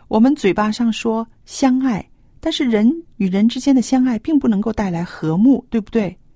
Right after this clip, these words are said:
婚姻里面有多少争吵啊？可是呢，上帝让人生命的改变，会给生命带来更丰盛的这个元素，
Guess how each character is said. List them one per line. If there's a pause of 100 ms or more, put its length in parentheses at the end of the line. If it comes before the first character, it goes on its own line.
(200)
婚
姻
里
面
有
多
少
争
吵
啊？ (540)
可
是
呢， (400)
上
帝 (400)
让
人
生
命
的
改
变， (1000)
会
给
生
命 (960)
带
来
更
丰
盛
的 (240)
这
个 (920)
元
素，